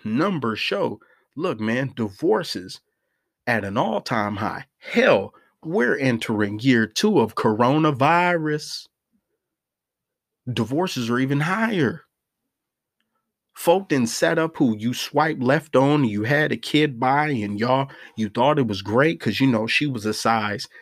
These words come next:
eight to fourteen, and she was thick in all of the right places, and you liked him because he was tall and he had the good hair and all of the bull crap that you like, non-real foundational things, none of substance for relationships.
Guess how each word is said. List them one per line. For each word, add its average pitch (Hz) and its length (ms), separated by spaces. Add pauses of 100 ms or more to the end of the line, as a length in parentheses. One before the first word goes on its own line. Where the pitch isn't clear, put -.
(400)
eight 135 280 (120)
to 107 180
fourteen, 175 800
and 107 100
she 104 120
was - 340
thick - 260
in 101 140
all 127 320
of 110 40
the 110 60
right 107 300
places, 165 440
and 104 140
you 170 140
liked 117 320
him 170 180
because 117 240
he 160 100
was 110 160 (460)
tall 165 640
and 87 140
he 131 220
had 82 160
the - 80
good 156 260
hair 160 320
and 113 80
all 110 500
of 127 140
the 110 80
bull 113 320
crap - 460 (560)
that 113 280
you 107 120
like, 98 280 (100)
non-real 139 1120
foundational 113 1120
things, 110 680
none 175 460
of 110 160
substance - 580
for 113 180
relationships. - 1000